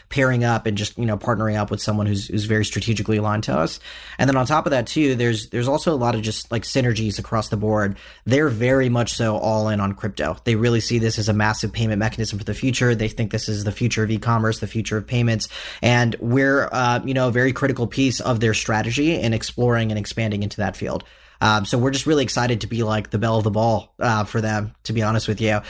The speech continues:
where they're really excited about this space and they see us as that strategic par-, strategic partner to actually enter in and, and operate in that space.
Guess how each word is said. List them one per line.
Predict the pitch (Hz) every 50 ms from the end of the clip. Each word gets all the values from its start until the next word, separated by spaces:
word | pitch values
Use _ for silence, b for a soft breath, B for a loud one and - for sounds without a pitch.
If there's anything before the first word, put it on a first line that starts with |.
| B B B -
where | 123 123 120 120 110
they're | 123 127 131
really | 131 127 123 123
excited | 110 - - 123 117 113 113
about | 110 117 110 104
this | 117 113
space | - - - 117 117 117 117 -
and | 113
they | 113 101
see | - - 120 120 113
us | 107 - -
as | 104 98
that | 110 101 -
strategic | - - 120 98 - - 110 104 - -
par-, | 113 - -
strategic | - - - 131 123 139 131 131 123 -
partner | - 127 113 110 110 104
to | - 113
actually | 110 107 - - 113 110 -
enter | 107 110 - - 110 110
in | 104 101 98
and, | 57 92 107 101 -
and | - 87 104
operate | 107 107 - 113 110 104 -
in | 76
that | 71 69 -
space. | - - 82 65 - -